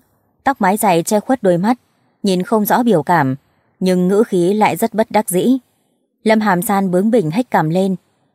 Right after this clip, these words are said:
"Không, đây là lần đầu tiên tôi bị bắt cóc, nhất định không thể ít hơn con số này, một hào cũng không được." Hai người họ sắp cãi nhau,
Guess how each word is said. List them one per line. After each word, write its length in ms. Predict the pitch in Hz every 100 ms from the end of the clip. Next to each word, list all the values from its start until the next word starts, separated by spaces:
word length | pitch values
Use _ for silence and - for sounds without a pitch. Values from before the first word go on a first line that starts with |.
| _ _ _
"Không, 340 | - 190 196 - _ _ _
đây 120 | 214
là 140 | 214 190
lần 240 | 185 180
đầu 180 | 180 175
tiên 240 | 208 226
tôi 140 | 220 214
bị 140 | 196
bắt 200 | 220 240
cóc, 180 | 247 277 _ _ _ _ -
nhất 160 | 240 214
định 180 | 196
không 200 | - 220
thể 120 | 214 180
ít 200 | 269 240
hơn 180 | 214
con 180 | 208 202
số 180 | 190 185
này, 300 | 220 185 151 - _ _ _
một 180 | 190 185 -
hào 300 | 185 180 180
cũng 180 | 214
không 180 | 247 247
được." 220 | 202 185 - _ _ _ _ _ _ _ _
Hai 180 | - 226
người 160 | 208 185
họ 240 | 185 165
sắp 160 | 180 254
cãi 180 | 208 175
nhau, 280 | 220 208